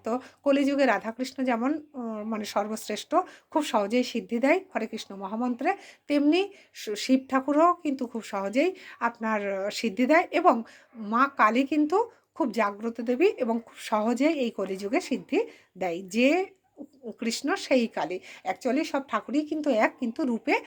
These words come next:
আলাদা। তো বন্ধুরা, এই ছিল আমার আজকে মালার বিশেষ কিছু কথা বলবার আপনাদের সঙ্গে। মালা কী করে জপতে হয় এবং কোন মালাই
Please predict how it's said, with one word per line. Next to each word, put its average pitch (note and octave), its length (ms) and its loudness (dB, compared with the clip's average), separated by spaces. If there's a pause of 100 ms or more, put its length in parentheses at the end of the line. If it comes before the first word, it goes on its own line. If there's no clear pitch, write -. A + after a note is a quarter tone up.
(220)
আলাদা। F3+ 420 -4 (340)
তো G3+ 120 -4
বন্ধুরা, G3 440 4 (380)
এই A3+ 160 -2
ছিল G#3+ 200 -6
আমার F#3+ 260 -6
আজকে F3+ 260 -8
মালার F#3+ 520 2
বিশেষ G#3+ 340 -6
কিছু - 400 -12 (340)
কথা G3+ 260 0
বলবার G#3 380 2
আপনাদের B3 360 2
সঙ্গে। C4 320 2
মালা F#3+ 260 0
কী - 140 -16
করে F#3 240 -10
জপতে F#3+ 360 -8
হয় C#4+ 220 6 (280)
এবং G3+ 280 -4
কোন G3+ 200 -8
মালাই G#3 540 -4